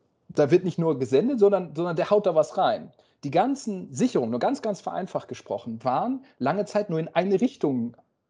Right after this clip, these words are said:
ausgerichtet. Das heißt, auf die andere Seite wird es überhaupt nicht relevant. Es gab überhaupt keine Messpunkte in kleinen Ortsnetzstationen, um Daten mitzunehmen. Also dieses ganze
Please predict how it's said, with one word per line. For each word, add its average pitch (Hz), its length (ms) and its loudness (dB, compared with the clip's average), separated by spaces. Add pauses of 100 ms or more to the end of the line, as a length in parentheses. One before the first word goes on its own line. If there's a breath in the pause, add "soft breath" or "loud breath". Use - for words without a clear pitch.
(140)
ausgerichtet. 123 720 -2 (160 soft breath)
Das - 180 -6
heißt, 196 280 -4
auf 160 120 -2
die - 180 -4
andere 226 340 0
Seite 139 540 -2
wird 165 180 0
es - 160 2
überhaupt 175 520 -2
nicht - 420 -8
relevant. 185 480 0 (520 loud breath)
Es - 120 -4
gab 202 200 4
überhaupt 175 280 0
keine 160 200 -4
Messpunkte 170 1000 0
in 170 240 0
kleinen 165 360 0
Ortsnetzstationen, 143 1300 -2 (280 soft breath)
um 160 460 -2
Daten 160 640 0
mitzunehmen. 113 520 -2
Also 110 140 -6
dieses 123 320 -8
ganze 175 720 -2